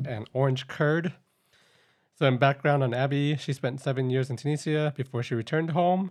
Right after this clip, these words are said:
and then she took a gravity-defying fitness class.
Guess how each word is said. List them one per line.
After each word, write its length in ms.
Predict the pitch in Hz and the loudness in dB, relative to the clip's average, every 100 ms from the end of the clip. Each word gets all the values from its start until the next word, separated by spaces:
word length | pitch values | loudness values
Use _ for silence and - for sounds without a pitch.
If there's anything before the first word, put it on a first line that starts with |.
| - _ _ _ _ _ | -10 _ _ _ _ _
and 120 | 131 | -2
then 120 | 127 120 | -2 -2
she 140 | 156 | -4
took 280 | - 196 - | -2 -4 -4
a 120 | 104 - | -12 -14
gravity-defying 1400 | - 131 131 143 165 - 156 143 135 - 131 135 143 147 | -2 2 4 2 -2 -4 -6 -4 -6 -6 -2 0 0 -4
fitness 480 | 131 _ 202 139 131 | -6 _ -12 -12 -16
class. 460 | _ 110 - - | _ -20 -20 -20